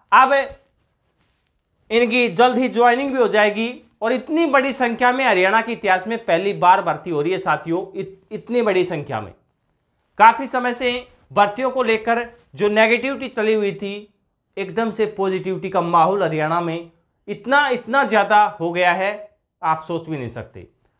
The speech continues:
हर कैंडिडेट के मन के, या हर कैंडिडेट के मन में तो है ही है, मुंह पर एक ही बात चल रही है कि वास्तव में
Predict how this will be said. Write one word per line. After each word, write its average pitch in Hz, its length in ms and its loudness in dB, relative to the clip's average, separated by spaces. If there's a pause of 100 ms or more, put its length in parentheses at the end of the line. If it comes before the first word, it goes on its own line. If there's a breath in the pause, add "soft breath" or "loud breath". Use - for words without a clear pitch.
(260)
हर 302 240 6
कैंडिडेट 262 560 0
के 269 160 -4
मन 240 280 -2
के, 240 260 0 (760)
या 214 220 4
हर 226 220 4
कैंडिडेट 247 480 -2
के 226 380 -4 (400)
मन 208 180 2
में 247 200 0
तो 233 140 0
है 214 180 2
ही 240 100 2
है, 233 120 2
मुंह 214 180 -2
पर 220 180 -2
एक 226 200 2
ही 240 60 -6
बात 202 260 2
चल 185 140 -2
रही 190 200 -4
है 185 140 0 (460)
कि 170 60 -10
वास्तव 202 440 2
में 220 320 -6